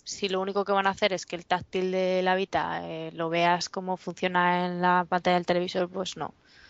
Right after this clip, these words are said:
Pero si sacan más ideas tipo Dragon's Crown y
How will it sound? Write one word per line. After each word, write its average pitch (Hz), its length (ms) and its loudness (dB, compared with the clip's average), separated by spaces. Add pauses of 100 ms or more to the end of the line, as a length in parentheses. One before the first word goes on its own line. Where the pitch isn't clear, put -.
(720)
Pero 190 220 6
si 180 160 2
sacan 202 280 4
más 202 520 2
ideas 190 320 2
tipo 190 260 0
Dragon's 185 380 2
Crown 190 500 0
y 175 480 -4